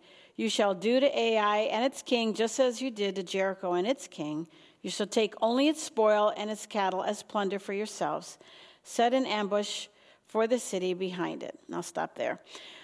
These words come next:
So it is with great encouragement that God now speaks directly to Joshua. After being so discouraged, Joshua hears the new instructions he believes what God is telling him to do,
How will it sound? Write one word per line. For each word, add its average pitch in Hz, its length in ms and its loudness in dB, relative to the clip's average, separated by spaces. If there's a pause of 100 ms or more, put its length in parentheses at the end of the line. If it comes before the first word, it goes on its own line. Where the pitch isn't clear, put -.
(260)
So 254 320 6
it 247 80 6
is 240 160 4
with 226 160 2
great 269 220 8
encouragement 240 680 2
that 208 200 2
God 202 280 0
now 185 220 2
speaks - 920 -4
directly 185 500 -2
to 226 200 -6
Joshua. 165 720 -2 (600)
After 202 260 -2
being 220 160 2
so 302 220 6
discouraged, 220 600 0
Joshua 220 420 2
hears 202 520 -4 (480)
the 208 80 -2
new 247 240 8
instructions 202 680 2
he 220 120 -2
believes 214 600 2
what 226 260 0
God 190 240 2
is - 160 -10
telling 180 260 4
him 170 140 4
to 170 160 -6
do, 156 400 -4